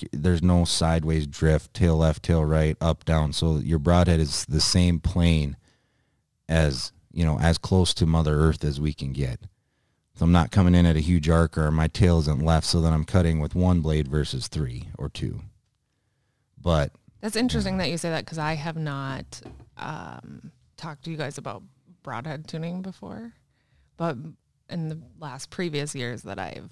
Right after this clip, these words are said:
Speaker 2: I've had, uh, like, switch up, switch up my broadhead in the middle of season, because I've realized as I'm shooting it, like, two out of the three, four, you know, every three, four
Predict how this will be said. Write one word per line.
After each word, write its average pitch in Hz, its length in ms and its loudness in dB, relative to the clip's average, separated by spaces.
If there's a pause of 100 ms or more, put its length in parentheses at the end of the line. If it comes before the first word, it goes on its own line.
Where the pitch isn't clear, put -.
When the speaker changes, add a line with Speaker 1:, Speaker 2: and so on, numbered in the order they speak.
(360)
Speaker 2:
I've 156 160 -8
had, 160 360 -6
uh, 170 120 -8
like, 156 160 -12
switch 165 280 -8
up, 165 120 -10 (400)
switch 175 320 -8
up 147 80 -8
my 165 100 -8
broadhead 156 380 -8
in 160 80 -8
the 160 80 -8
middle 156 240 -8
of 160 80 -12
season, 170 360 -10
because - 460 -14 (960)
I've 165 280 -8
realized 165 420 -6
as 156 160 -8
I'm 151 120 -10
shooting 202 440 -4
it, 156 260 -8 (640)
like, 165 160 -8 (800)
two 262 580 -2
out 233 180 -6
of 220 200 -10
the 220 420 -6
three, 233 260 -8
four, 214 460 -14 (420)
you 196 140 -6
know, 170 180 -8 (100)
every 185 200 -10
three, 185 240 -10
four 175 400 -10